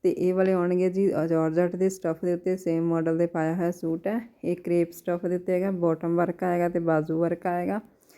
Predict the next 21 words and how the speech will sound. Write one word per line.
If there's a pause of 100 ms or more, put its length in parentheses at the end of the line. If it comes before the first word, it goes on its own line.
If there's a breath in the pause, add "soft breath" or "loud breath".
(340 soft breath)
ਇਹ
ਵਾਲਾ
ਜਾਰਜਟ
ਦੇ
ਉੱਤੇ
ਗੋਟਾ
ਪੱਤੀ
ਦਾ
ਵਰਕ
ਹੈ
ਜੀ,
ਨਾਲ
ਜਾਰਜਟ
ਦਾ
ਹੀ
ਦੁਪੱਟਾ
ਆਏਗਾ (440)
ਤੇ
ਨਾਲ
ਇਹਨਾਂ
ਦੇ